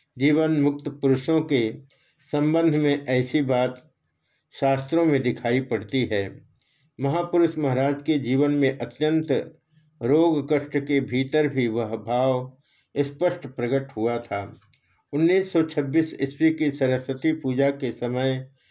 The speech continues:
वे देवघर विद्यापीठ के नए भवन के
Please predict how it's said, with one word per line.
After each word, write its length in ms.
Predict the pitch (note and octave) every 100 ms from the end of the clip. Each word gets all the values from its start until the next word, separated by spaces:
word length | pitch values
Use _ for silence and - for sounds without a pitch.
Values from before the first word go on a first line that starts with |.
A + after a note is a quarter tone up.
| - _ -
वे 180 | D3 D3
देवघर 560 | B2+ D3+ E3 B2+ C#3
विद्यापीठ 720 | B2+ B2 B2+ C#3 C3+ C3 C3
के 180 | - A#2+
नए 360 | A#2 B2 C3+ C3+ C3+ _ _ G2+
भवन 300 | B2+ D3 D#3+
के 340 | D#3 A2 G2+